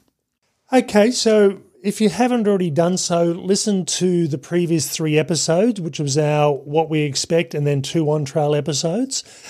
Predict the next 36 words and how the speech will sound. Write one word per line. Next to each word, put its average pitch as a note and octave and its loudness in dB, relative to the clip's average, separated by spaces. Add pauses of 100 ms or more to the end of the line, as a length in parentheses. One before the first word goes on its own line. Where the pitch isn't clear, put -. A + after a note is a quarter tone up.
(140)
Uh, D3 -4 (100)
have F#3 0
a G3 2
look F3 2
at D3+ -8
the D#3+ 0
write-up, D#3 4
which D3 -8
has D3+ -4
got D3 0
images D#3 -2
and C#3 -2
video D3 2
footage, D#3 -4 (320)
uh, C#3+ -4
to C#3 -6
show D#3+ 0
you D3+ 2
what C#3 2
we C#3+ -6
saw D3+ 0
along C#3+ 0
the C#3+ -2
trail, D#3+ -2 (400)
uh, C#3+ -2
and D3 0
to C#3+ 0
see E3 0
how, C#3+ 2
what C#3 0
we C#3+ 2
were C3+ 2
feeling D3+ 0
like C3+ 0
on C#3 -2
a, C#3 -2